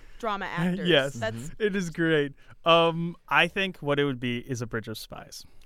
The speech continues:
Speaker 1: Um,
Speaker 2: Oh.
Speaker 1: it is basically Tom Hanks plays this lawyer who is trying to get his client, who is a Russian spy, <laughs> out of basically being, I don't know, imprisoned. Um,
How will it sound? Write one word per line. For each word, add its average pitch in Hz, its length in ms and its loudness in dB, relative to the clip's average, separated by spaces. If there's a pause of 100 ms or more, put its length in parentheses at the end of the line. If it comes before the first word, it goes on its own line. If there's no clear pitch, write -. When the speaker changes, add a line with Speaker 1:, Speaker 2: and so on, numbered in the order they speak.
(200)
Speaker 1:
Um, 117 400 -2
Speaker 2:
Oh. 220 240 -10
Speaker 1:
it 135 180 -4 (100)
is 131 480 -2 (180)
basically 135 480 -4
Tom 135 220 -4
Hanks 127 220 -4
plays 123 300 -6
this 117 200 -12
lawyer 117 540 -2
who 113 120 -8
is 107 140 -12
trying 110 260 -12
to 113 60 -14
get - 240 -12
his 120 240 -8
client, 175 540 0 (360)
who 151 160 -6
is 131 120 -6
a 113 340 -6
Russian 165 380 -4
spy, 139 540 0 (380)
<laughs> - 380 -18
out 175 220 4
of 175 240 0
basically 156 640 -4 (120)
being, 131 540 -4 (600)
I 120 40 -10
don't 123 100 -8
know, 113 200 -10 (120)
imprisoned. 123 680 -4 (420)
Um, 123 420 -2